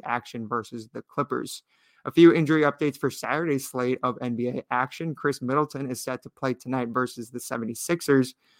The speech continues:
The Bucks sharpshooter was listed as questionable as he deals with that lingering knee issue, which cut his playoff short last year. Expect him to once again come off the bench versus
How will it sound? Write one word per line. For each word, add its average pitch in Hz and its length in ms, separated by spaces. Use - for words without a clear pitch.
The 123 60
Bucks 135 220
sharpshooter 135 460
was 151 260
listed 208 240
as 147 100
questionable 151 640
as 120 120
he 135 120
deals 127 320
with 127 120
that 123 200
lingering 117 400
knee 147 220
issue, 135 380
which - 180
cut 131 140
his 120 140
playoff 123 320
short 123 400
last 131 440
year. 120 320
Expect - 380
him 131 80
to 117 80
once 123 260
again 120 280
come 123 160
off 120 160
the 113 80
bench 131 380
versus 127 380